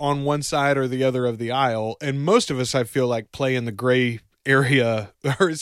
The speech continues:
I say, mo-, shouldn't say most of us, many of us play in the gray area in between. We live in the radio world and the podcasting world, but, uh, either statement is confrontational. I would say that the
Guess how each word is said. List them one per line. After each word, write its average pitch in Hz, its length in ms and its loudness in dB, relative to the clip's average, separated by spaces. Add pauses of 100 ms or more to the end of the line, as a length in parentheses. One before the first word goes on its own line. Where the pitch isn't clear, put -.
I 165 80 4
say, 151 180 2
mo-, 135 240 0
shouldn't 185 320 -2
say 156 80 4
most 135 260 0
of 120 60 -10
us, 117 100 -12 (220)
many 233 280 2
of 139 120 4
us 131 80 -4
play 156 220 -2
in 147 100 -2
the 139 60 -2
gray 139 280 0
area 131 380 0
in 123 80 -6
between. 127 400 -6
We 123 140 -6
live 135 220 2
in 135 60 -2
the 127 80 -2
radio 127 320 0
world 123 240 0
and 185 140 2
the 190 60 -2
podcasting 107 520 -6
world, 107 240 -4 (320)
but, 151 280 8 (640)
uh, 143 520 4 (680)
either 214 220 6
statement 175 380 2
is - 80 -2
confrontational. 131 880 -4 (200)
I 147 120 6
would 165 260 4
say 151 280 2
that 127 440 0 (260)
the 131 280 2